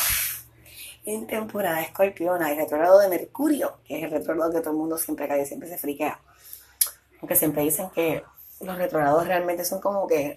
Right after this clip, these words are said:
recordatorios de las cosas que debemos prestarle atención en nuestras vidas.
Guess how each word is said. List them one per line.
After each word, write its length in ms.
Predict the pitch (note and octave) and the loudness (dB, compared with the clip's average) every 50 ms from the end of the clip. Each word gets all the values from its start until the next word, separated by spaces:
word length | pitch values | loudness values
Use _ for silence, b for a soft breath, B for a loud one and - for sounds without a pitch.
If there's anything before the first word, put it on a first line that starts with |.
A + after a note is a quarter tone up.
| - | 0
recordatorios 1160 | - F3+ F3+ E3 E3+ E3 D#3 D3+ C#3+ C#3+ D3+ D#3 D3+ C#3+ B2+ A2+ - - - - - - - - | 2 2 4 4 2 0 2 0 0 0 0 0 0 0 -2 -2 -2 -2 -2 -2 -4 -6 -8 -10
de 120 | - D#3+ D#3 | -6 -2 0
las 180 | D3+ G3 - | 0 0 0
cosas 320 | - - D3 D3+ D#3+ - - | -2 -6 -6 -4 -2 -2 0
que 140 | - D#3+ | 2 4
debemos 340 | D#3 D3+ D3+ D3 D#3 E3 - | 4 4 4 2 0 0 -2
prestarle 400 | - D#3+ D3+ - - - C#3 C#3+ | -4 -4 -4 -4 -2 -2 -2 -2
atención 400 | C#3 D4 D4 D4 - D4 C#3+ C#3+ | -2 -2 -2 -2 -2 -2 -2 -4
en 60 | C#3 | -4
nuestras 380 | C3+ - - - B2+ - - - | -4 -6 -6 -8 -8 -8 -8 -8
vidas. 420 | - - - - - - - - | -8 -8 -8 -8 -8 -10 -12 -12